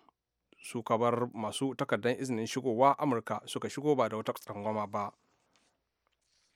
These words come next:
Gwamnatin shugaba Donald Trump ta ce shugaban ya samu tattaunawa mai ma'ana da shugaban ƙasar Ukraine,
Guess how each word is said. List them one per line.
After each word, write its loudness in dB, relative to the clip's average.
Gwamnatin 10
shugaba 12
Donald 6
Trump 4
ta 8
ce 10
shugaban 4
ya 10
samu 8
tattaunawa 10
mai 8
ma'ana 6
da 6
shugaban 2
ƙasar 2
Ukraine, 0